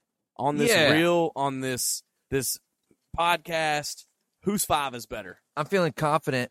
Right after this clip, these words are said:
Speaker 2: I don't even know the, I don't even know the
Speaker 1: So,
Speaker 2: category yet, but I'm
Speaker 1: I
Speaker 2: feeling
Speaker 1: think,
Speaker 2: confident.
Speaker 1: I think this week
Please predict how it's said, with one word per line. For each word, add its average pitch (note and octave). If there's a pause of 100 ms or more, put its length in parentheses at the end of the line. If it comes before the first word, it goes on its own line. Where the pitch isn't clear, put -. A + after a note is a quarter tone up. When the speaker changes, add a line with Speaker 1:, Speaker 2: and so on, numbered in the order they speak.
Speaker 2:
I D3
don't E3
even D3+
know D3+
the, C#3 (240)
I D3+
don't F3
even D#3
know D#3
the C3+
Speaker 1:
So, F3+
Speaker 2:
category C3
yet, B2
but B2
I'm B2+
Speaker 1:
I F3
Speaker 2:
feeling E3
Speaker 1:
think, G#2
Speaker 2:
confident. B2
Speaker 1:
I E3
think D#3
this D3
week D3+